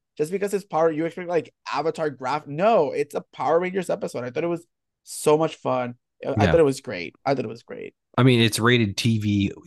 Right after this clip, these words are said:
Speaker 2: Y seven.
Speaker 1: <laughs>
Speaker 2: I don't know, I don't know if
Speaker 1: Exactly.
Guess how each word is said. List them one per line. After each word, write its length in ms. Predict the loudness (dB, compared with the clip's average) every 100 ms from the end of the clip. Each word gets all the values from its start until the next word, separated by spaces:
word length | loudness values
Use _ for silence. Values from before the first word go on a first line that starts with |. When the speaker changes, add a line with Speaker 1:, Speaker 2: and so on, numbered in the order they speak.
| -12
Speaker 2:
Y 400 | -2 2 2 2
seven. 540 | 0 -2 0 -4 -8 _ _ _ _ -14 -8 0
Speaker 1:
<laughs> 160 | 4
Speaker 2:
I 320 | 4 4 6
don't 160 | 6 8
know, 80 | 6
I 160 | 6
don't 100 | 6
know 120 | 8 6
if 60 |
Speaker 1:
Exactly. 360 | 6 2 -4